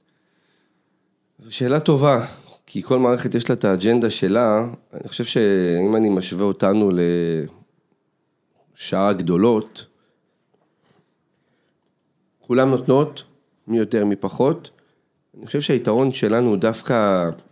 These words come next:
לא רק במקצועי, אלא גם בקטע האישי. אנחנו, כמו שאמרת, משפחתי, חמים,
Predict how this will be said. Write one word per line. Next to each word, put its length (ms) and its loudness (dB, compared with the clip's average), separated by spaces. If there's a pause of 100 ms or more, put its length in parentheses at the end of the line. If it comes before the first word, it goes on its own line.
(220)
לא 680 2
רק 260 0
במקצועי, 800 0 (840)
אלא 120 -4
גם 220 -2
בקטע 320 -4
האישי. 420 -2 (760)
אנחנו, 380 -4
כמו 180 -4
שאמרת, 460 0
משפחתי, 680 0
חמים, 720 2